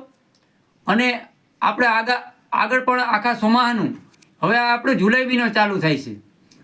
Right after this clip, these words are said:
તો જુલાઈની તારીખ પણ આપણે અગાઉથી નાખેલી છે. તો એકથી આઠ જુલાઈનો જે આપણે આગાહી છે, એમાં ખાસ કરી આપણે ત્રણથી છ જુલાઈમાં આપણે ભારેથી અતિ ભારે વરસાદ કીધા હતા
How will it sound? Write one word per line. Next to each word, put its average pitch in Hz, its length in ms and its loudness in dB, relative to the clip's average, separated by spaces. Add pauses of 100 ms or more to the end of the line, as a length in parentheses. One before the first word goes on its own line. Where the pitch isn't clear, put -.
(140)
તો 220 200 0
જુલાઈની 262 420 2
તારીખ 254 320 -2
પણ 254 160 2
આપણે 233 180 0
અગાઉથી 226 460 0
નાખેલી 180 400 -2
છે. 104 160 -14 (800)
તો 233 140 0 (160)
એકથી 262 380 -2
આઠ 226 280 -2
જુલાઈનો 247 400 0
જે 240 160 2
આપણે 247 240 0 (1700)
આગાહી 233 460 -2
છે, 151 100 0 (600)
એમાં 269 280 2
ખાસ 240 240 0
કરી 262 260 0
આપણે 254 360 -2
ત્રણથી 247 400 0
છ - 100 -4 (600)
જુલાઈમાં 233 480 2
આપણે 240 300 0 (560)
ભારેથી 220 400 0
અતિ 262 220 2
ભારે 233 200 0
વરસાદ 196 280 -4
કીધા 139 260 -2
હતા - 240 -18